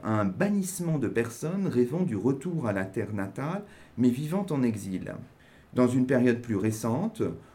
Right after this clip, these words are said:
d'autres communautés vivant en terre étrangère et cultivant également des identités partagées fortes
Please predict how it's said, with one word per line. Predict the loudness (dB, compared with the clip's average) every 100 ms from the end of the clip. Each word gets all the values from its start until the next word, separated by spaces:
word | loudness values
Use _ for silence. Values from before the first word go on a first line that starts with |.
| -16
d'autres | 0 4 4 4 0
communautés | 2 2 2 0 0 2 2
vivant | 0 -2 -2 -2
en | -4
terre | 2 2 2
étrangère | 0 0 0 0 0 0 -2
et |
cultivant | -4 -6 -2 0 2
également | 2 2 0 0
des | 0 -2 0
identités | 2 2 2 0 0
partagées | 0 -4 -4 -4 -4
fortes | -6 -2 -2 -2 -18